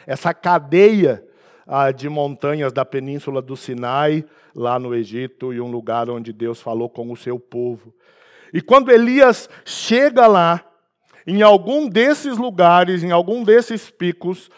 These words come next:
o Senhor Deus vai falar com ele. Versículo nove até o versículo quatorze. Ali ele entrou numa caverna, em alguma dessas, desse lugar no monte,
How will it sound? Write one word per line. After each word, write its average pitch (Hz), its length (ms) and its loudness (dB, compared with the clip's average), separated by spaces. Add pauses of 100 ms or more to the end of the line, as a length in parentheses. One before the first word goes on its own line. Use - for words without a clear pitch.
(160)
o 180 80 -4
Senhor 208 500 6
Deus 190 580 4 (160)
vai 185 200 2
falar 180 480 4
com 175 200 -2
ele. 175 280 2
Versículo 220 680 -4
nove 190 640 4 (800)
até 170 260 0
o 226 120 6
versículo 208 580 2
quatorze. 190 880 0 (2500)
Ali 254 400 6
ele 277 240 4
entrou 254 400 6
numa 233 300 2
caverna, 214 600 4
em 202 160 0
alguma 214 640 2
dessas, 240 540 2
desse 240 380 2
lugar 214 520 4
no 226 160 -2
monte, 202 640 0